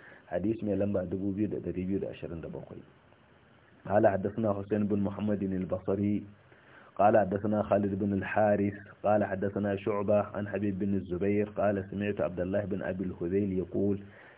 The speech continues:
كان ناس من ربيعة عند عمرو بن العاص فقال رجل من بكر بن أبي وائل بن وائل لتنتهين قريش أو ليجعلن الله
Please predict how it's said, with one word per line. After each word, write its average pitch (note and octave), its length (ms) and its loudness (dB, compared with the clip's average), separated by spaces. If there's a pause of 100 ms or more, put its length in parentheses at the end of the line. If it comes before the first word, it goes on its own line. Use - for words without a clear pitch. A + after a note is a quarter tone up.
(200)
كان A2 400 6
ناس A2 360 2
من G2+ 240 0
ربيعة G2+ 600 2
عند G2 400 2
عمرو G2+ 260 0
بن G2+ 200 2
العاص G2 400 -2 (220)
فقال G#2+ 380 2
رجل G2+ 260 -2
من F#2+ 160 0
بكر G2+ 280 -2
بن G2 260 0
أبي F#2 240 -2
وائل G2+ 460 4 (360)
بن A2+ 160 4
وائل G#2 520 2 (500)
لتنتهين G2 1080 2
قريش A2+ 580 2 (720)
أو A#2+ 160 8
ليجعلن A2+ 920 4
الله G#2+ 440 4